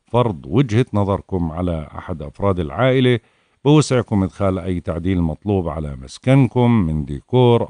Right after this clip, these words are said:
أو ترتيب أو تصليح. حاذروا الخلافات والانتقاد والمواقف المعاكسة.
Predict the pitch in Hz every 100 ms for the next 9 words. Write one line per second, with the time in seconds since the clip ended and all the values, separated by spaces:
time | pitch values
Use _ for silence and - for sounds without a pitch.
0 | - 76 71 78 76 123 123 123 101 80
1 | 67 - - 120 135 131 107 _ _ _
2 | _ - 127 151 139 135 117 120 113 104
3 | 113 107 104 - 92 120 107 110 107 -
4 | 104 107 101 87 101 117 104 107 98 104
5 | 80 98 98 90 107 - 78 -